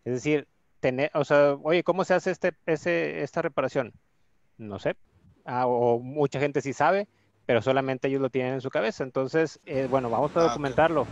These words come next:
Speaker 1: vamos a hacer toda esa documentación. ¿Y qué es lo que nos va a ayudar con esto? Obviamente, oye, viene alguien más,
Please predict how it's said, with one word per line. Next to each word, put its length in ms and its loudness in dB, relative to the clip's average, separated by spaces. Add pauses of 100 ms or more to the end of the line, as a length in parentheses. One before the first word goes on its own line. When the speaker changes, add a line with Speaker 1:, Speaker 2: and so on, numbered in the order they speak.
Speaker 1:
vamos 340 -2
a 40 0
hacer 260 0
toda 200 2
esa 100 -4
documentación. 720 -2 (340)
¿Y 120 -2
qué 120 2
es 60 4
lo 100 2
que 120 2
nos 160 2
va 60 4
a 20 6
ayudar 240 2
con 140 -4
esto? 240 -6
Obviamente, 680 -4 (140)
oye, 280 -6
viene 300 -4
alguien 220 -4
más, 440 0